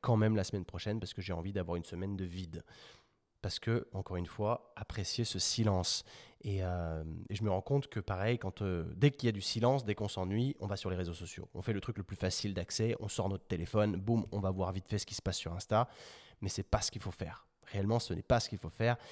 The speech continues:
Et je me suis rendu compte parce que je me suis mis une espèce de limite réseaux sociaux à trente minutes par jour. Sauf que je pense pas que ce soit la bonne solution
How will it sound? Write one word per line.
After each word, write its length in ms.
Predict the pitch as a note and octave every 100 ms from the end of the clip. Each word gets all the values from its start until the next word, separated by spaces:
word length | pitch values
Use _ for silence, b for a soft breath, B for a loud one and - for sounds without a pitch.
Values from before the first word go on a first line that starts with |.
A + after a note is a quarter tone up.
| B
Et 100 | -
je 100 | G2
me 80 | G2+
suis 160 | - A#2
rendu 160 | A2
compte 160 | A#2 A3
parce 140 | C3
que 80 | -
je 80 | A2+
me 60 | G#2
suis 140 | A#2+
mis 80 | C#3
une 120 | B2+
espèce 300 | - - G#2
de 120 | F#2+
limite 480 | F2+ A#2 C3+ C3 -
réseaux 260 | - G#2 G2+
sociaux 460 | - - - E3
à 80 | G2+
trente 260 | - D3+ -
minutes 240 | C#3 D3+
par 160 | B2+ G#2
jour. 280 | F#2+ E2 B B B B B _ _ _ _ _ _ _ _ _ - -
Sauf 260 | - E3
que 320 | - A#2+ F2+ - - _ _ _
je 100 | G#2+
pense 220 | G#2+ A#2
pas 120 | - E3
que 60 |
ce 80 | A#2
soit 140 | -
la 80 | A2
bonne 200 | G2 B2
solution 540 | - G#2+ G2 - G2